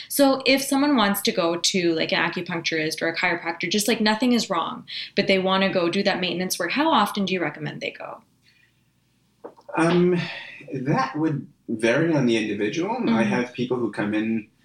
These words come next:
Speaker 2: once a month, let's say,
Speaker 1: Mm-hmm.
Speaker 2: or one, and some who come in once a week. Um, um,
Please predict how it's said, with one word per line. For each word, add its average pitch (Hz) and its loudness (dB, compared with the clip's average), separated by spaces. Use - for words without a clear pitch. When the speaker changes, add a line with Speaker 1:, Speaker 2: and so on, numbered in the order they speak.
Speaker 2:
once 104 -2
a 110 2
month, 98 -2
let's - -6
say, 87 -2
Speaker 1:
Mm-hmm. 214 2
Speaker 2:
or 196 -4
one, 220 -2
and - -8
some 120 0
who 139 2
come 135 4
in 131 2
once 131 0
a 120 -4
week. - -6
Um, 95 -2
um, 92 -8